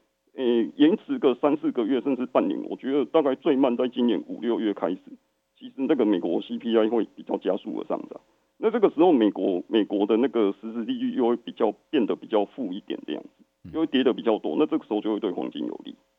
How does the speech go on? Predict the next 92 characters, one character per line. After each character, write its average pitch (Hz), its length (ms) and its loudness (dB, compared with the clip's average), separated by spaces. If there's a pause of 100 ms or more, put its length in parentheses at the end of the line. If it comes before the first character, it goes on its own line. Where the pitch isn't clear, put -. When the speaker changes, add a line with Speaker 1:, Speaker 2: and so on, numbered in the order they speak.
(140)
Speaker 2:
嗯， 78 220 -14
嗯。 82 60 -16
Speaker 1:
所 139 80 -4
以 131 40 2
我 117 100 6
个 214 180 10
人 117 140 2
认 147 140 0
为 104 100 0
是 117 80 -10
这 123 80 -4
样， 127 100 2
因 233 80 4
为 220 80 0 (200)
目 269 160 2
前 135 160 0
黄 127 120 2
金 165 120 2
为 175 80 4
什 117 100 -4
么 95 100 -2
会， 151 80 2 (120)
会， 143 200 0 (320)
会， 147 200 -4
会 165 180 2
跌， 90 220 -2
就 123 120 -2
是 143 80 2
因 139 80 4
为 131 80 2
说 127 280 -2
美 120 220 4
国， 110 200 -2 (140)
因 202 120 0
为 202 80 2 (100)
实 180 120 -8
质 160 160 -6
利 185 140 -6
率 160 160 -4
是 160 140 0
名 120 200 2
目 147 220 2
利 127 100 0
率 127 140 -2
扣 120 180 -2
掉 110 140 2
通 110 160 0
货 107 180 0
膨 - 100 -14
胀 67 200 -2
率 64 80 -10 (100)
嘛。 - 140 -20
Speaker 2:
嗯。 78 180 -16 (300)
Speaker 1:
对， 180 120 -2
那 240 120 6
你 196 80 8
名 139 260 6
目 190 100 2
利 170 120 -4
率 156 120 0
上 156 140 0
来， 98 100 0
但 156 140 4
是 156 80 -4
通 151 180 -2
货 160 100 4
膨 110 220 0
胀 120 180 0
率 113 140 -4
还 98 120 -2
没 95 100 -2
有 101 220 0
上 101 100 -4
来， - 160 -14 (200)
Speaker 2:
嗯。 90 80 -16 (160)
Speaker 1:
那 175 100 -6
这 208 100 6
个 160 80 2
时 123 60 -4
候 139 100 6
黄 120 180 2
金 131 120 0
当 120 100 2
然 101 80 2
就 120 80 0
比 - 100 -14
较 95 120 0
容 73 160 -4
易 - 80 -8
下 - 200 -10
跌。 - 100 -20 (280)
Speaker 2:
嗯， 90 160 -18